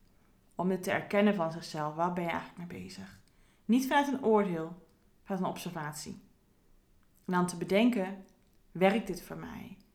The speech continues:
Wil ik dit? Biedt dit wat ik wil? Of leidt mijn angst mij hier? En ga ik maar door met mijn patronen? En dan ga je gewoon met spijt leven. En zij wil dat niet. Zij wil heel graag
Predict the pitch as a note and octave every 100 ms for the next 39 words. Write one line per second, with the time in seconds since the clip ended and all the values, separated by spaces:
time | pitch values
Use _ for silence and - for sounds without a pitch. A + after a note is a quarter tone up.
0 | _ F3 G#3+ G#3 G3+ F3+ F3+ - - _
1 | _ _ _ _ - - A#3+ A#3+ F#3+ F#3
2 | F3+ F#3 F3+ C#3+ - - _ _ F#3 F3+
3 | F#3 G3 F#3 - F#3+ F#3+ - E3+ D#3 C#3+
4 | C#3 C3+ F3+ - - - _ _ - -
5 | F3+ F3+ F3 F3+ F3+ E3+ D#3+ F3 - E3+
6 | E3 D3 D3 - - _ _ _ _ _
7 | _ _ _ _ _ _ _ _ _ _
8 | - F#3 F3 - G3 F#3 E3 - - C#4
9 | - D3 D3 - - - _ _ _ _
10 | - G3+ G#3 G3+ F#3+ C#4 E4 G3 D#3+ C#3+
11 | - - _ _ _ - _ _ - A3+
12 | G3+ G3 D#4+ A3+ G3+ G#3 G#3 C4 E4+ -
13 | E3+ - -